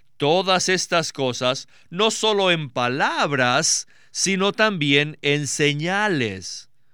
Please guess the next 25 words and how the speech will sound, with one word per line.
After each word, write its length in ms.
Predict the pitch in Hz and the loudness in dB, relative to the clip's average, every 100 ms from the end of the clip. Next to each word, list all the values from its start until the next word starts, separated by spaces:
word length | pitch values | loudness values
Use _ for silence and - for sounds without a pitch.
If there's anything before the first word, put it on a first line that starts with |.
| - - | -20 -8
o 120 | 147 | -4
sea, 320 | - 165 175 | 0 2 0
en 160 | 180 190 | 0 -2
símbolos. 840 | - 254 185 120 101 92 98 - - - - - - - - | -2 -2 -2 -2 -4 -10 -18 -20 -20 -20 -20 -20 -20 -20 -14
No 140 | 220 254 | -2 0
solo 280 | 247 226 190 | 2 2 4
la 120 | 160 | 2
mujer 300 | 151 170 190 | 2 -2 0
resplandeciente 1120 | 185 - - 147 139 139 - 160 170 156 160 | 0 -2 0 -2 0 -2 -2 0 -2 -2 -2
universal 1000 | 147 131 120 113 - - 160 120 113 - - - - | 0 -2 -2 -2 -4 -2 0 0 -4 -12 -20 -20 -8
es 220 | 135 - | -6 -4
una 220 | 139 131 | -4 -4
señal. 580 | 127 131 139 185 135 98 - - - - - - - - | -4 -6 -6 -6 -8 -10 -18 -20 -20 -20 -20 -20 -20 -12
Fíjense 420 | - 226 220 214 | -4 0 0 0
también, 360 | 208 185 202 202 | 0 -2 -2 -2
por 120 | 190 | -2
ejemplo, 320 | 175 202 185 | 0 -2 -2
en 80 | 180 | -2
los 140 | 170 156 | 0 0
siete 300 | 202 196 95 | 0 0 0
candeleros. 840 | 190 185 196 220 185 117 - - - - - - - - | -2 -2 -2 -2 -4 -8 -12 -20 -20 -20 -20 -20 -20 -10
Ellos 320 | 127 139 160 - | -2 0 0 0
también 400 | 139 127 139 143 | 0 2 2 2
son 220 | 147 151 | -2 -2
señales. 920 | 180 185 208 226 170 117 - - - | -2 0 0 0 0 0 -4 -6 -10